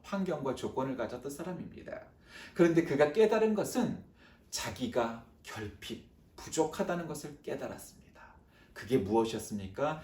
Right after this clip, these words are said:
그것은 믿음이었습니다. 예수 그리스도를 아는 지식과 지혜였습니다. 그, 그에게는 그것이 없었기에 세상에서 가장 존경하고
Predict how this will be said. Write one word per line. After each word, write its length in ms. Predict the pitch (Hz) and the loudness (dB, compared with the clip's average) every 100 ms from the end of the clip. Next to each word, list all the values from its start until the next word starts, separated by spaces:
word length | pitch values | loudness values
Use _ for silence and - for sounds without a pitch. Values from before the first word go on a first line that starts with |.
| - - | -16 -12
그것은 500 | - 123 160 175 175 - | -6 -4 -2 -6 -6 -10
믿음이었습니다. 1040 | 151 226 294 240 123 - - - - - - - | -6 -2 -2 -2 -4 -6 -14 -16 -18 -20 -20 0
예수 420 | 175 254 269 285 262 | 6 8 8 4 0
그리스도를 380 | 240 - 220 | 0 2 2
아는 260 | 170 175 180 | 4 2 0
지식과 720 | - 233 247 277 - 277 269 | 0 0 2 0 -2 2 2
지혜였습니다. 1080 | - - 175 285 226 143 - 107 - - - - - - | 2 0 2 4 4 2 -4 -10 -10 -14 -18 -18 -20 -12
그, 280 | - 185 202 | 0 0 0
그에게는 640 | - 165 170 180 180 180 | 0 12 12 12 8 0
그것이 360 | - 160 220 233 | -2 2 4 6
없었기에 640 | 196 190 185 - 175 139 - - | 4 4 0 2 4 4 0 -10
세상에서 600 | - 240 240 220 208 214 | -4 0 2 2 2 -2
가장 420 | 220 285 262 262 | -4 -2 0 0
존경하고 800 | - 196 214 202 190 185 185 | 2 4 4 4 2 2 2